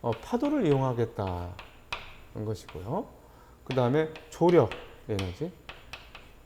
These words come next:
이런 것은 밀물과 썰물 있죠. 조수 간만의 차를, 음, 이용하겠다. 밀물,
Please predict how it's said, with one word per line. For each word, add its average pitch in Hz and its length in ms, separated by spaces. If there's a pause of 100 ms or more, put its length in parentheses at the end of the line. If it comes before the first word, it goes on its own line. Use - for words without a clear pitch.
(180)
이런 101 140
것은 120 300 (400)
밀물과 151 480
썰물 226 360
있죠. 90 300 (300)
조수 165 260
간만의 147 460
차를, 123 440 (280)
음, 90 420 (180)
이용하겠다. 92 680 (1700)
밀물, 113 520